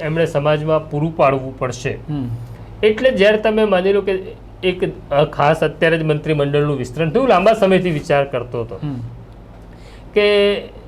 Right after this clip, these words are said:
Speaker 1: આપણે પછી જ્યારે એ-, એનું એનાલિસિસ કરીએ છીએ તો કેટલા દલિત ધારાસભ્યો છે, કેટલા ઓ બી સી છે, કેટલા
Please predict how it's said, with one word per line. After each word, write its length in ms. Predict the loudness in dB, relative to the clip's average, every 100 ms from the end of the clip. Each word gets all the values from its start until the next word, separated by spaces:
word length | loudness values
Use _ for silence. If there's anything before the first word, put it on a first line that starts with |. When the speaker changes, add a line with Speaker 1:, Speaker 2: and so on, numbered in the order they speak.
| -20 -20 -20 -20 -20 -20 -2
Speaker 1:
આપણે 280 | 0 2 2
પછી 460 | 2 -2 -4 -4 -2
જ્યારે 360 | 0 2 2
એ-, 160 | 0 -2
એનું 240 | 0 2
એનાલિસિસ 500 | 2 2 0 -2 -4
કરીએ 320 | 0 0 0 -2
છીએ 160 | -4
તો 100 | -4
કેટલા 680 | -4 -4 2 4 4 4 0 -8 -20 -10 -2
દલિત 420 | 0 0 -2 -2
ધારાસભ્યો 680 | 2 4 2 -4 -2 -2 -2
છે, 260 | -4 -6
કેટલા 340 | -6 -8 -2 0
ઓ 120 | 0
બી 160 | -4 -6
સી 200 | -8 -6
છે, 180 | -6
કેટલા 520 | -4 -6 -4 -2 -2